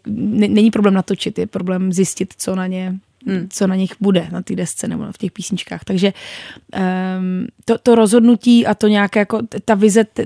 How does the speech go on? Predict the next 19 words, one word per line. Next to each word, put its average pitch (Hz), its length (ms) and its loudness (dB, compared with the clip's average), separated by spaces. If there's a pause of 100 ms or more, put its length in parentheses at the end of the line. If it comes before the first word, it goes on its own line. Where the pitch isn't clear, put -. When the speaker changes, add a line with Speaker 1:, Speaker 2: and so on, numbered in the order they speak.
Speaker 1:
té 208 120 2
kariéry, 202 480 2 (160)
kudy 208 220 2
by 202 60 4
měla 196 160 4
směřovat, 220 600 4 (160)
eh, 196 200 -2
co 196 140 -4
by 196 100 0
se 196 160 -2
mělo 196 260 2
dít 190 360 0 (500)
a 196 80 2
zároveň 208 680 6
nějaké 202 640 2
žití 190 440 0
v - 120 -10
ten 202 180 6
moment, 185 500 6